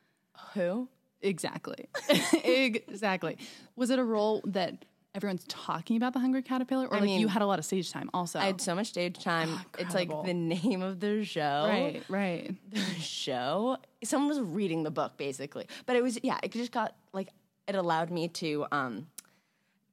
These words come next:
Speaker 1: yeah, do a lot of, like, physical work,
Speaker 2: Mm-hmm.
Speaker 1: interact, a lot of, like, listening on stage.
Speaker 2: Whoa, whoa, whoa, whoa.
Speaker 1: Um, choosing
Speaker 2: Listening on stage is the hardest part.
Speaker 1: And then I think it, it came back again was when I played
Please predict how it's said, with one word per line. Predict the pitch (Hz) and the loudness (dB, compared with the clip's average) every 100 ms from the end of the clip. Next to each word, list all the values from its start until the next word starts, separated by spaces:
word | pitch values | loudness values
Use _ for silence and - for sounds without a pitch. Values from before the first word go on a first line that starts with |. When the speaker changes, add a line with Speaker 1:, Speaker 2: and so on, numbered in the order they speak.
| _ _ - | _ _ -4
Speaker 1:
yeah, | 330 247 | -2 0
do | 208 | 2
a | |
lot | 214 185 208 | 2 2 2
of, | 220 | 0
like, | 226 220 214 220 | 0 2 -2 -8
physical | - 185 185 208 240 | -6 -4 -2 -2 0
work, | 214 214 220 220 | 2 2 2 2
Speaker 2:
Mm-hmm. | 190 170 | 0 2
Speaker 1:
interact, | 196 190 180 175 185 - | 0 2 2 2 0 -4
a | |
lot | 180 170 | -4 -2
of, | |
like, | 180 170 | -4 -2
listening | 147 151 - 190 170 175 | -2 -2 -2 -2 -2 0
on | 160 160 | 0 -2
stage. | 160 - - 147 | -4 -10 -10 -10
Speaker 2:
Whoa, | 147 185 185 175 175 165 170 | -2 0 2 0 0 -4 -6
whoa, | 170 | -4
whoa, | 165 160 160 156 151 170 | -4 -2 -2 -4 -4 0
whoa. | |
Speaker 1:
Um, | 175 156 156 - - | 0 0 -2 -10 -12
choosing | 196 190 180 | -6 -2 0
Speaker 2:
Listening | 254 | 2
on | 285 277 | 2 2
stage | 208 208 | -2 -4
is | 185 | -6
the | 180 | -10
hardest | - 160 - | -10 -12 -12
part. | - | -2
Speaker 1:
And | 254 | 2
then | 254 | 2
I | 269 | 2
think | 294 269 - _ _ _ _ _ - | 0 -4 -8 _ _ _ _ _ -4
it, | 196 - | -2 -2
it | 220 | -4
came | 202 208 | -2 0
back | 190 185 | 2 0
again | 202 160 156 156 170 | -4 -2 -2 -2 -2
was | 165 156 - _ | -4 -6 -14 _
when | 170 165 | -8 -6
I | 156 | -6
played | - 156 | -4 -6